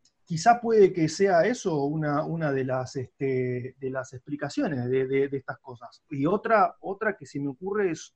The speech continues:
si él estaba dentro de una nube, como, como cuenta en una, de, de, de esto. Yo no sé si será una nube de tormenta, si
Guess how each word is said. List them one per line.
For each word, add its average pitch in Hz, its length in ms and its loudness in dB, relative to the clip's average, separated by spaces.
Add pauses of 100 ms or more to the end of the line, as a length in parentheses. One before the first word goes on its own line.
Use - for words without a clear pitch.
(320)
si - 180 -8
él 151 200 0
estaba 151 400 0
dentro 156 340 0
de 143 80 4
una 147 260 0
nube, 160 320 2
como, 127 480 -2
como 123 280 -4
cuenta 151 560 -2
en 120 80 -2
una, 123 340 -4 (840)
de, 127 380 -8
de, 120 240 -10
de 135 100 -6
esto. 160 240 -8
Yo 151 60 -8
no 147 80 -4
sé 156 160 -6
si 151 140 -10
será 139 200 -2
una 143 240 -2
nube 143 300 2
de 123 80 -4
tormenta, 147 960 -2
si 127 500 -4